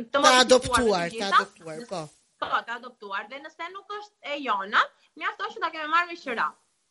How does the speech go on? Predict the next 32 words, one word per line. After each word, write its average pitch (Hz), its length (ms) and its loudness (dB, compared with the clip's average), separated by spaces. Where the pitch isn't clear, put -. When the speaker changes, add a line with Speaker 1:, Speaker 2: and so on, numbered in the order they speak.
Speaker 1:
Dhe 254 200 0
unë 349 220 0
e - 20 -4
kisha 330 180 0
marrë 311 180 0
me 349 100 -8
qira, 254 340 4
se 302 140 -10
aso 339 260 -4
kohë 349 280 -4
nuk 330 160 -12
kisha 320 280 -2
makinë. 185 440 -6
Dhe 403 280 2
më 392 180 6
thot 427 400 8
që, 349 220 -8
"E 302 100 -8
di 302 220 -10
ti", 440 200 -6
më 466 180 -6
thot 427 200 -4
mua, 403 920 0
po 285 140 -2
mundohej 370 380 -4
gjatë 330 160 -10
gjithë 466 200 -4
kohës 440 320 6
që 370 100 -4
të 311 100 -4
më 302 180 0
bënte, 359 460 2